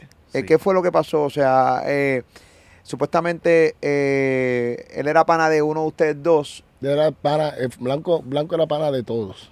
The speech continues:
Speaker 3: de, de todo, de
Speaker 1: Del corillo de Dinoy,
Speaker 3: de
Speaker 1: del Manchón Cruz, de todo el mundo.
Speaker 3: Sí, pero en lo personal, como amigo, era bien amigo de Falo.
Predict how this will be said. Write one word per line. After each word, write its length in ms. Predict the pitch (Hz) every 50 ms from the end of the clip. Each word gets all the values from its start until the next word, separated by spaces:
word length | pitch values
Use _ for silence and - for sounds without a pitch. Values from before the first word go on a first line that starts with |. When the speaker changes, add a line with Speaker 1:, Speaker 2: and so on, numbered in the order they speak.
| - -
Speaker 3:
de, 260 | 107 113 110 110 110 110
de 160 | 107 117 110
todo, 240 | - 117 120 123 117
de 360 | 113 113 113 110 110 107 110 -
Speaker 1:
Del 120 | 135 143 -
corillo 340 | - 147 139 147 151 151
de 100 | 151 151
Dinoy, 420 | 147 147 147 160 180 185 185 185 180
Speaker 3:
de 60 | 180
Speaker 1:
del 120 | 165 151 139
Manchón 360 | 139 139 135 - 147 139 135
Cruz, 180 | 131 180 185 175
de 60 | 160
todo 80 | - 151
el 60 | 147
mundo. 220 | 143 131 120 110 104
Speaker 3:
Sí, 100 | 135 135
pero 380 | 127 127 123 123 120 117 113 104 -
en 180 | 117 120 127 120
lo 100 | 120 113
personal, 500 | 120 123 120 - 120 120 135 147 147 143
como 180 | 143 131 123 117
amigo, 380 | 123 151 180 170 147 127 117
era 140 | 110 113 113
bien 200 | 110 123 123 123
amigo 280 | 127 123 127 127 131 131
de 100 | 131 123
Falo. 400 | - 139 139 135 120 110 104 95